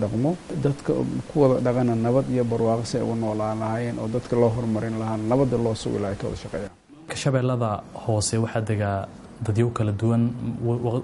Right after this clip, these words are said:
Speaker 2: waqtiyadii u dambeeyana dagaalla xataa ka dhaceen oo beela isku dagaalay. Een, marka sideed rabtaa inaad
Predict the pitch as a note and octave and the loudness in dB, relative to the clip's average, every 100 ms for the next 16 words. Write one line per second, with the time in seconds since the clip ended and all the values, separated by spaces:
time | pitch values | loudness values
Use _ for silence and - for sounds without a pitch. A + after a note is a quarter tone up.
0 | - - C#3 C#3 C3+ C3 B2 A2+ A#2 A#2 | -6 0 2 4 2 2 2 2 2 2
1 | G#2+ G2+ A2+ A2 A2 A2+ A2+ A2+ G#2+ A2+ | 0 -2 -2 0 2 2 0 -2 -4 -2
2 | G#2 G2 G#2+ G#2 G2 F#2+ G#2+ G#2+ G#2+ A2 | -2 0 0 0 -2 -2 0 0 0 -2
3 | - A#2 G#2+ G2+ G2 G2 A2+ - - - | -4 -4 -2 -2 0 2 0 -2 -12 -16
4 | - - - G#2+ G#2 G2+ G#2+ A#2+ B2 A#2 | -14 -12 -4 -2 0 0 0 2 0 -2
5 | G#2+ - - - - - - - B2 B2+ | -4 -8 -20 -18 -18 -14 -4 2 2 4
6 | B2 B2 B2 B2 A2+ | 0 0 0 2 0